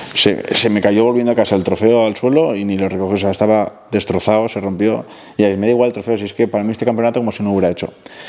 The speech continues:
Y luego cuando pasaron los años, valoro ese resultado. Coño, el tercero de Europa, eh, con veintiún, veintidós años por ahí,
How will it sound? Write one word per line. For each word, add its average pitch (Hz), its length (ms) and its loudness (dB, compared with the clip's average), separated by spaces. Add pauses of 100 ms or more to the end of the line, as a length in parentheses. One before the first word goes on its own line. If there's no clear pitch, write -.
(200)
Y 110 100 4
luego 127 220 2
cuando 110 240 2
pasaron 110 240 0
los 117 160 -2
años, 123 320 -2 (1600)
valoro 101 400 2
ese 110 160 0
resultado. 98 540 -2 (960)
Coño, 104 280 -2
el 82 120 0
tercero 104 320 0
de 107 60 2
Europa, 104 380 0
eh, - 340 -12 (300)
con 98 120 2
veintiún, 95 500 2
veintidós 98 340 2
años 104 220 -2
por 98 140 0
ahí, 104 220 0